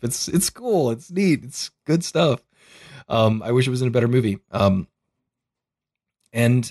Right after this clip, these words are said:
and then a very weird and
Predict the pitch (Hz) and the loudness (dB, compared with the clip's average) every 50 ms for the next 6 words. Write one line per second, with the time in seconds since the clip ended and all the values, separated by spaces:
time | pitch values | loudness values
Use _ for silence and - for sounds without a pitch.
0 | _ - 117 120 120 117 117 120 135 143 156 160 165 160 160 151 - _ 113 117 | _ -6 -2 0 0 0 0 -2 -2 0 2 2 2 2 0 -2 -4 _ -2 2
1 | 117 117 110 107 104 104 101 - 104 101 104 104 123 139 143 147 147 139 127 113 | 2 2 4 2 0 -4 -4 -8 -10 -10 -10 -4 -2 0 2 2 2 2 0 0
2 | 104 110 110 107 107 104 101 101 101 95 - _ - 104 101 98 98 92 | -2 -2 -2 0 2 2 2 2 0 -4 -6 _ -2 0 2 2 2 0